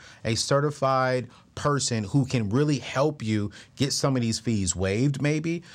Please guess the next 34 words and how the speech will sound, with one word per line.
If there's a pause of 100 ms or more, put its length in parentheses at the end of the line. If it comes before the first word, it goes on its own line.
(120)
um,
come
up
with
a
strategy
to
help
you
save
money, (260)
uh,
from
the
last
few
years
that
you've
missed
out, (260)
right? (320)
And
then
from
there, (440)
you, (680)
you
need
to
start
filing
every
year,